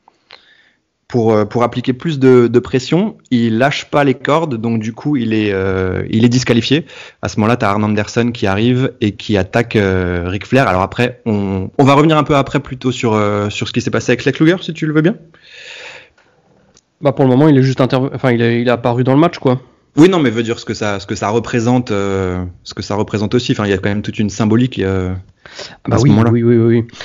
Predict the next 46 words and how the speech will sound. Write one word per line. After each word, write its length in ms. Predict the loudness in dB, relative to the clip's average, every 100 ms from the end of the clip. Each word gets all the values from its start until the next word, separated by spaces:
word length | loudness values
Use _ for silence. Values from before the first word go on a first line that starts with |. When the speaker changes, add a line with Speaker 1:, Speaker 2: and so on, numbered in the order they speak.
| 0
Speaker 2:
Mais 80 | 4
d'ailleurs, 260 | 6 4 0
c'est, 280 | -4 -4
c'est 120 | -4 -8
un 20 |
petit 140 | -8
peu 80 | -4
dommage 420 | -2 0 -2 -6
que, 100 | -8
euh, 540 | -6 -4 -4 -6 -8 -10 -16 _ _ _ -8
Luger, 540 | -4 -2 2 4 4 0
euh, 460 | -2 -4 -4 -6 -8 -10 -14 _
enfin, 160 | -6
comment 220 | -2 0 0
dire, 200 | -2 -12 _ -20 -20
c'est 140 | -10 0
pas 60 |
dommage, 400 | 4 6 6 2 -8 _ -2
mais 360 | 2 2 2
il 60 | 2
y 60 |
a 60 | 2
aussi 220 | 0 -4
Scott 340 | -4 -2 0 0
Norton 340 | 0 2 2
après 280 | 2 0 -4
qui, 540 | -4 -6 -4 -4 -4
euh, 160 | -6 -6 0
Speaker 1:
Oui. 300 | 2 2 -2 _ _ _ _ -12
Speaker 2:
qui 140 | -4 0
débarque, 480 | 4 4 2 -2 -4
et 100 | -2
ça, 160 | 0 2
on 100 | 2
n'en 100 | 2
parle 200 | 0 0
jamais, 220 | 2 2
quoi, 140 | 2 0
alors 160 | 0
que 60 | -4
c'est 100 | -6
quand 120 | -2
même 120 | 0
un 80 | 0
truc, 260 | -2 -4 -2
euh, 380 | -2 0 -4